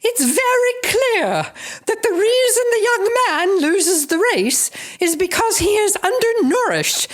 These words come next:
as a member of the lower class, and the young lord has better nutrients.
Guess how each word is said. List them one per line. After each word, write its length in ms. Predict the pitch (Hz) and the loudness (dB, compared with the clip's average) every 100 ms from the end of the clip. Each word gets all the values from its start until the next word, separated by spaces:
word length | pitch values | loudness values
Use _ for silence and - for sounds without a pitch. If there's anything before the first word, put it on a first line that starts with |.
| - | -6
as 180 | 302 269 | -4 0
a 60 | 339 | 0
member 380 | 233 254 440 320 | 0 0 0 0
of 160 | 262 | 0
the 100 | 285 | -2
lower 340 | 269 349 370 415 | 0 0 0 -2
class, 920 | - 466 453 214 - - - - - | -2 -2 0 -2 -2 -2 -4 -8 -4
and 300 | - - 302 | -2 0 0
the 120 | 392 | 0
young 320 | 285 427 370 311 | 0 0 0 2
lord 480 | 440 440 214 285 - - - - | 0 0 0 -4 -8 -18 -20 -8
has 340 | - 339 339 | -2 -2 0
better 340 | 190 165 294 480 415 | -2 -2 0 2 2
nutrients. 920 | 294 440 494 - 262 143 - - | 2 0 0 -2 -2 -2 -4 -4